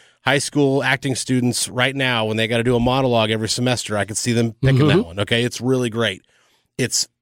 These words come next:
Speaker 1: the directing of the old clips when he's talking about,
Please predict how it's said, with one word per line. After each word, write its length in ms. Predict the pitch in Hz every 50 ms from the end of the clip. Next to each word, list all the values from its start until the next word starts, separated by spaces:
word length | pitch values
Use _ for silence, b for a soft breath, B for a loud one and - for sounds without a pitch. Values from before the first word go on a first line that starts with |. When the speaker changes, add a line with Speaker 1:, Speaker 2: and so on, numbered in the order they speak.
| _ _ -
Speaker 1:
the 140 | 120 127
directing 880 | 101 92 - - 120 113 107 117 131 147 - _ - 127 113 107 107 107 - -
of 280 | 110 110 107 92 92
the 140 | 101 107 98 -
old 300 | 120 120 123 123 110 -
clips 560 | - - 127 117 107 - - - - - - _ _ _ _ _ -
when 140 | 113 113 117
he's 140 | 117 - -
talking 260 | - 123 123 107 123
about, 240 | 117 113 110 104